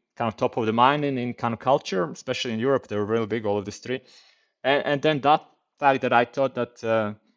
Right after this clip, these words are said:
maybe the directions these, these companies are heading i-, is not as good as the, the kind of where they came from.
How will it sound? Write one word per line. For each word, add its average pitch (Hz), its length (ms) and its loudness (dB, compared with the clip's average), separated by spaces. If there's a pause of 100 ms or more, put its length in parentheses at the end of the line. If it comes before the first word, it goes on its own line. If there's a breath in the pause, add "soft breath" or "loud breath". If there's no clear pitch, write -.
(120)
maybe 127 460 2
the 113 200 -6
directions 127 680 -4
these, - 340 -10
these 143 180 -12
companies 165 460 -6
are 156 100 0
heading 160 380 2
i-, - 40 -8
is 135 420 -6
not 147 220 -4
as 127 160 -8
good 156 200 0
as 151 160 2
the, 135 360 0
the 139 160 0
kind 139 200 0
of 120 280 -2
where 127 120 4
they 123 80 0
came 143 240 -4
from. 202 300 2